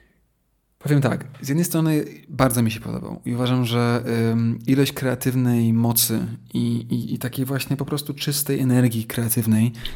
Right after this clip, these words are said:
które w nim widać, jest naprawdę super. Tym bardziej, że to jest totalnie mainstreamowy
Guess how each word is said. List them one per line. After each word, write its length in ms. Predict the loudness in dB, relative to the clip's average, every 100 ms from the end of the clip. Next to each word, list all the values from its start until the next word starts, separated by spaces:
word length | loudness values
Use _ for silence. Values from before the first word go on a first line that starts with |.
| -8
które 420 | -4 0 4 2
w 120 | 2 0
nim 340 | 0 0 0
widać, 500 | 0 0 0 -2 -6 -10 -20 -20 -4
jest 460 | -2 -2 -4 -6
naprawdę 320 | -2 0 2 0
super. 420 | -2 -2 -4 -6 2
Tym 200 | 4 6
bardziej, 460 | 6 4 2 2
że 80 | 0
to 120 | -2
jest 260 | -4 -4 -8
totalnie 440 | -4 0 2 2
mainstreamowy 760 | 2 0 0 0 0 0 -2